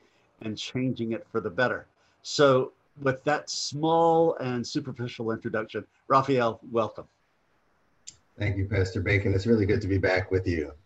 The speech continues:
Speaker 1: Thank you. It's great to see you. It really is. Uh, Raphael is, uh, alluding to the fact that he was with us when we were able to gather at Saint Luke's. He was a forum guest then and really brought in a lot of people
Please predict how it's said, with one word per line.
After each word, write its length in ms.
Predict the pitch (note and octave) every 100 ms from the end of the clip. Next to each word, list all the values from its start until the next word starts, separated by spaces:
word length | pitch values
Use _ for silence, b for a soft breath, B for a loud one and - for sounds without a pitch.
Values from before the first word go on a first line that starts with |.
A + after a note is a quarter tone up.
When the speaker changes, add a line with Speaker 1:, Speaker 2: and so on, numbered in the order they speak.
| _ _ _ -
Speaker 1:
Thank 240 | A#2 A2+
you. 160 | G#2+ G#2
It's 180 | -
great 300 | - B2 A#2+
to 60 | A2
see 240 | - A2
you. 300 | G2 G#2 G2+
It 100 | G#2+
really 340 | A#2+ A#2+ A2+ A2
is. 400 | A2 G#2 G2 - _ _ _ B2
Uh, 100 | B2
Raphael 500 | D3+ D3 C#3+ C3+ C3
is, 140 | B2+
uh, 120 | C3+ C3
alluding 400 | C3 C3 F3 G#3
to 100 | C#3
the 80 | B2+
fact 300 | B2+ B2+ -
that 180 | B2+ - _ _ _ _ _
he 320 | D3 D3+ D3+ C#3+
was 380 | C3 B2+ A2+
with 200 | A2+ C#3+
us 280 | C#3+ A#2 -
when 120 | B2
we 180 | A#2+ B2
were 200 | A2+ A#2
able 180 | A#2 G#2+
to 80 | A2+
gather 520 | A#2+ D#3+ E3+ F2 - -
at 180 | G2+ G2+ _
Saint 320 | - - G#2
Luke's. 240 | G2+ A2+ -
He 80 | A#2+
was 160 | G2
a 40 | F2
forum 420 | G#2+ A2+ A2 G#2+
guest 320 | F#2+ F#2+ - -
then 340 | B2 B2 G#2+ F#2+ _ _ _ _ -
and 200 | B2 A#2
really 600 | B2+ C3 B2+ A#2 G#2+ G#2+ - - - - - G#2
brought 220 | A#2 A#2
in 100 | A#2
a 80 | A2
lot 380 | G2+ A2 A#2+ A2
of 100 | G#2
people 460 | B2+ A#2 G2+ G2+